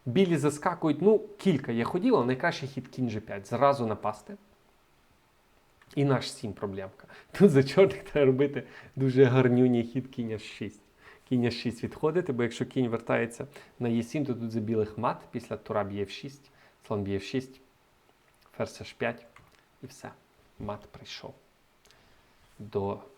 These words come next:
е, до чорних. Так, збережу цей варіант. Все, мат.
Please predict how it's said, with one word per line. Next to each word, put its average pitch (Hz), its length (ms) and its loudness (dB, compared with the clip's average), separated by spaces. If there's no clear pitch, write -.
е, 95 480 -12
до 101 180 -10
чорних. - 420 -12
Так, - 340 -20
збережу 104 460 -14
цей - 180 -16
варіант. - 280 -20
Все, - 240 -14
мат. 127 400 0